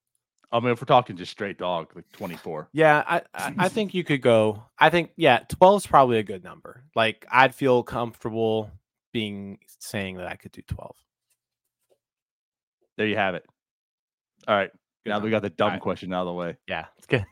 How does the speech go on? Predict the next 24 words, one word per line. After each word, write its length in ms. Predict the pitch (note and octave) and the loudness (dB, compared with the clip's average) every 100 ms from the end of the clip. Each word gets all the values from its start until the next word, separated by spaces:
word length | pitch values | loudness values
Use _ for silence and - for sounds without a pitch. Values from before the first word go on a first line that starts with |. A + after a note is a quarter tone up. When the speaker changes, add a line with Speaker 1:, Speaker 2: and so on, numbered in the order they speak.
| - - | -10 -10
Speaker 2:
<laughs> 240 | - - | -10 -12
get 140 | B2 - | -12 -8
to 100 | D#3+ | -8
the 220 | - - | -6 -6
regular 380 | F#2 A#4+ - A4+ | 0 -2 0 -6
Speaker 1:
<laughs> 40 | |
Speaker 2:
ones 220 | - C4+ - | -4 -10 -8
here. 100 | F3+ | 2
Speaker 1:
Every 400 | F#3+ F#3 F3+ F3 | 2 2 -2 -4
single 400 | - D#3+ D#3+ D#3 | -4 -6 -4 -2
person 360 | D3 C#3+ G2+ | 0 -2 -2
Speaker 2:
Um, 100 | G2 | -4
Speaker 1:
asked. 380 | A#2 G#2 G2 _ _ _ - | -6 -8 -10 _ _ _ -20
Speaker 2:
<laughs> 340 | - - - - | -20 -20 -18 -12
all 80 | - _ - - - - | -12 _ -20 -20 -18 2
right. 400 | A#2 A2+ G2+ F#2 - _ - | 6 8 6 2 -4 _ 4
O 200 | D3 D#3+ | 6 6
G 320 | C#3 D3 C#3+ | 4 0 2
M 200 | B2+ C3+ | 4 2
I 200 | C3 B2 | 2 2
N 200 | B2 A#2+ | 2 0
L 220 | A#2 A2+ A2 | 0 0 0
O 200 | A2 G2+ | 0 0
asks, 680 | G2+ G2+ - - - - | -2 -4 -8 -16 -18 -18